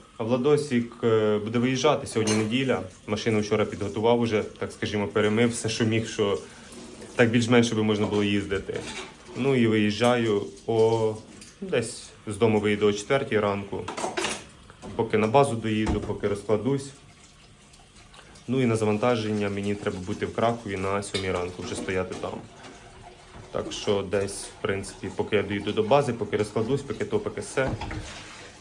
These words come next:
Ну, я думаю, коротше кажучи, о шостій виїду, о сьомій вже буду там. Мені туди, там не доїжджаючи до Кракова, щось тридцять п'ять чи скільки кілометрів. От. Ну і розвантаження на Словенію. До речі, ще й в Словенії, по-моєму, не був ні разу. Не був.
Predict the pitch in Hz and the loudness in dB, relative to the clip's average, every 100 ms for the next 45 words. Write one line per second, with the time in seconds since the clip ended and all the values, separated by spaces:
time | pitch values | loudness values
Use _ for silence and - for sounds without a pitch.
0 | - 165 110 101 92 101 - - 107 95 | -4 0 0 0 0 -2 0 2 2 2
1 | 104 98 - 101 - 107 113 117 98 90 | 0 0 2 -2 -2 -2 2 2 0 -2
2 | 87 104 95 87 90 87 90 - - - | -2 -4 -4 -6 -6 -8 -8 -8 -10 -10
3 | - - - - 104 101 104 98 95 92 | -16 -20 -20 -6 -4 -2 -2 -2 -2 -2
4 | 92 - - 104 104 104 98 90 87 95 | -6 -12 -4 -2 0 0 2 0 0 -4
5 | - 110 110 95 90 90 - - - - | -2 -2 -2 -4 -2 -4 -8 -12 -12 -8
6 | - 101 101 - 90 - - - - - | -6 -4 -6 -8 -8 -8 -16 -20 -20 -20
7 | - - 117 117 - 117 113 98 95 92 | -20 -6 -4 -4 -6 -6 -6 -6 -4 -4
8 | 92 90 - - - - - - - - | -4 -6 -10 -12 -16 -20 -20 -20 -20 -16
9 | - 92 - - - - - - - - | -10 -8 -8 -12 -18 -18 -20 -20 -14 -12
10 | - - 127 131 151 151 127 110 110 113 | -12 2 4 6 4 4 4 2 2 2
11 | 117 107 107 - 117 120 107 90 - - | 4 4 2 0 2 2 2 -2 -10 -16
12 | - - - - - - 120 120 123 117 | -16 -16 -2 -2 0 -2 0 4 4 4
13 | 113 110 110 104 101 101 95 95 87 90 | 2 2 2 2 0 -2 -4 -4 -4 -6
14 | - 101 101 87 - | -8 -6 -4 -6 -12